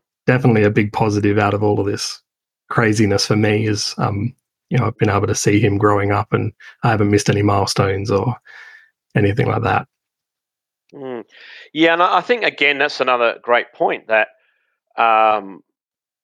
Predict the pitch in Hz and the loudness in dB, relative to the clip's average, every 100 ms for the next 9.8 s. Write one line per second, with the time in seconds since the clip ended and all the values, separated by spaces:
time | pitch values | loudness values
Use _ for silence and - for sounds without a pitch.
0 | - 117 104 101 101 - 101 101 92 80 | -4 -2 2 2 0 2 2 2 0 -6
1 | _ _ 98 98 104 104 98 95 - 104 | _ _ -16 -6 -4 -2 -4 -4 -4 -4
2 | 98 98 98 95 95 95 92 90 87 - | -4 -6 -8 -6 -4 -4 -6 -12 -16 -14
3 | 98 95 - 107 101 95 95 - - 135 | -12 -10 -4 -4 -2 -2 -2 -4 -8 0
4 | 131 127 123 120 _ _ _ - 113 104 | 2 4 2 -2 _ _ _ -6 -4 0
5 | 107 104 104 95 95 98 95 - 107 104 | 0 2 2 0 -2 -4 -4 0 0 0
6 | - 101 92 98 95 90 92 104 101 98 | -4 -4 -4 -8 -8 -8 -6 -4 0 0
7 | 101 _ _ _ _ - 120 113 _ - | 0 _ _ _ _ -2 -2 -2 _ -14
8 | 131 - 135 123 117 - 120 151 175 113 | -6 0 2 2 0 -2 0 0 0 0
9 | 95 95 95 - 120 120 82 156 | 2 0 0 -4 -12 -12 -12 -16